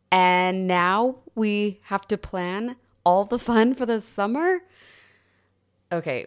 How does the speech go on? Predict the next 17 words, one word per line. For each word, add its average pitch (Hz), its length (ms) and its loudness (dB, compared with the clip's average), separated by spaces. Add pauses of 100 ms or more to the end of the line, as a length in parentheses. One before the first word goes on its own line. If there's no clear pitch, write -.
we 180 220 -2
might 240 240 -2
need 202 280 -2
a 175 80 0
little 165 280 0
bit 156 440 -2
of - 120 -12
time 147 260 -4
to - 140 -6
recover 151 600 -8 (100)
from 165 320 2
the 175 80 6
crazy 147 760 -2
May 113 300 -6
we 135 120 -8
just 104 220 -8
had. - 320 -10